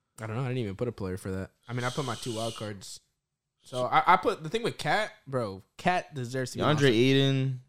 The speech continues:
Speaker 1: Nah.
Speaker 2: Cool, but
Speaker 1: Nah,
Speaker 2: yeah.
Speaker 1: nah, no way. No way he's an all-star. Especially since in my thing I have Devin Booker and I have Chris Paul in my wild card.
Speaker 2: I have Chris Paul in my wild card.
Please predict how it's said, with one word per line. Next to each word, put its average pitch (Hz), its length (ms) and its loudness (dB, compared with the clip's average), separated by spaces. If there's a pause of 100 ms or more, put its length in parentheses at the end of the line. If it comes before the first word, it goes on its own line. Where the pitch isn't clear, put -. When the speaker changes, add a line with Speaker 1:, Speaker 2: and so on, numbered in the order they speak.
Speaker 1:
Nah. 95 240 -8 (260)
Speaker 2:
Cool, 123 380 -2
but 101 320 0 (360)
Speaker 1:
Nah, 76 140 -20
Speaker 2:
yeah. 85 200 -6
Speaker 1:
nah, - 40 -10 (260)
no 95 140 -10
way. 80 240 -10
No 113 140 -8
way 95 80 -6
he's 98 100 -6
an 90 80 -8
all-star. 90 300 -10
Especially 123 400 -4
since 107 240 -6
in 120 180 -4
my 117 120 -6
thing 117 180 -10
I 107 60 -10
have 104 140 -10
Devin 110 220 -8
Booker 110 400 -4
and 101 340 -6 (440)
I 135 100 0
have 151 160 0
Chris 156 260 -2
Paul 135 360 -6
in 107 60 -8
my 104 120 -10
wild 98 240 -8
card. 95 260 -12 (100)
Speaker 2:
I 117 60 -2
have 156 100 0
Chris 117 140 -4
Paul 104 160 0
in 101 60 2
my 101 80 0
wild 98 200 -2
card. 104 180 -6